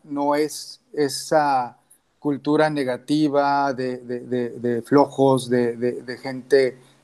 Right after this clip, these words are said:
que no genera valor. Eh, por el contrario, creo que ahorita estamos teniendo esa oportunidad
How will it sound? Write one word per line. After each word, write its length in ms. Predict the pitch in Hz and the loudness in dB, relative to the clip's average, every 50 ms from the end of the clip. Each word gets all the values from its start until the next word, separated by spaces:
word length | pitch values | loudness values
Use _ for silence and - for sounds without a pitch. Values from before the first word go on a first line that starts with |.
| _ _ - | _ _ 2
que 100 | 143 135 | 4 6
no 160 | 139 143 135 | 6 4 4
genera 400 | 139 151 143 143 139 139 143 135 | 4 2 2 4 4 4 4 4
valor. 500 | 131 127 127 131 135 135 139 139 139 - - - _ _ _ _ _ | 4 4 4 4 4 4 4 2 0 -4 -18 -20 _ _ _ _ _
Eh, 360 | - 139 135 127 127 123 131 _ _ _ _ _ | -4 -2 -2 -2 -2 -6 -10 _ _ _ _ _
por 140 | - 151 147 | -2 0 2
el 140 | 143 139 127 | 2 2 0
contrario, 560 | - 139 131 120 - 170 175 165 151 139 120 | -2 -6 -4 0 4 4 4 4 4 0 0
creo 180 | - 151 156 147 | 0 -2 -2 2
que 80 | - | 4
ahorita 240 | 170 160 156 156 - | 4 4 2 0 -4
estamos 360 | 165 - - 165 165 165 - | -4 -2 -2 -2 -2 -4 -8
teniendo 320 | - - 139 143 147 147 151 | -6 -6 -4 -4 -2 -4 -2
esa 100 | 143 170 | -2 -2
oportunidad 760 | 156 - 143 120 113 - 131 127 127 123 127 135 143 147 - | -2 -2 -4 -6 -6 -8 -8 -6 -4 -2 0 0 0 -2 -4